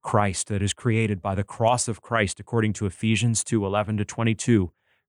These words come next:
one new man formed by the atoning sacrifice of Jesus, our future is only going to grow brighter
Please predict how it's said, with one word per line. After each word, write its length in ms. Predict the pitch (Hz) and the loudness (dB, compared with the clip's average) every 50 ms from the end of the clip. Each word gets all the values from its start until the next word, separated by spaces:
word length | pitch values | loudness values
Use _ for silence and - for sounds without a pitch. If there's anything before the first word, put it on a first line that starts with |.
| _ _ _ _ _ _ _ _ _ _ _ | _ _ _ _ _ _ _ _ _ _ _
one 340 | 113 110 113 113 117 117 110 | -2 0 0 2 0 0 0
new 200 | 117 120 120 117 | -2 -2 0 0
man 320 | 117 110 113 113 107 101 | 0 0 0 0 0 -2
formed 600 | 90 - - 123 113 117 107 95 87 82 - - - _ _ _ _ _ _ _ _ _ _ _ _ _ | -4 -4 -2 0 0 2 0 0 -2 -6 -12 -16 -20 _ _ _ _ _ _ _ _ _ _ _ _ _
by 160 | - 107 98 | 0 0 2
the 160 | 95 101 98 | 2 2 0
atoning 460 | 95 92 - - 120 120 117 117 113 101 | -2 -4 -4 0 2 2 2 2 0 -2
sacrifice 680 | - - 113 107 - - 110 - - 117 113 101 - | -2 -2 -2 -2 -2 -4 -6 -4 -2 0 0 0 0
of 100 | 117 95 | -4 -4
Jesus, 580 | - - 117 107 92 98 87 85 - - - - _ _ _ _ _ _ _ _ _ - - - - _ - | -2 0 2 2 2 0 -4 -6 -8 -12 -14 -18 _ _ _ _ _ _ _ _ _ -20 -18 -18 -14 _ -2
our 180 | 110 113 120 | 0 0 0
future 680 | 107 - - 127 127 123 - - 147 135 135 131 - _ _ _ _ _ _ _ _ _ _ _ _ _ _ _ _ _ _ | 0 -4 -2 -2 -2 -2 0 -2 -2 -2 -4 -6 -8 _ _ _ _ _ _ _ _ _ _ _ _ _ _ _ _ _ _
is 160 | - 113 95 107 | -2 -2 0 0
only 320 | 104 117 123 131 135 127 | 0 0 2 2 2 2
going 340 | 107 123 113 120 120 117 104 | 2 0 0 0 0 -2 -2
to 100 | - 107 | -4 -4
grow 280 | - 110 110 104 98 | -2 0 0 0 0
brighter 560 | 85 - 98 95 98 104 113 117 120 120 123 | 0 -2 -4 -2 0 0 2 0 0 -2 -4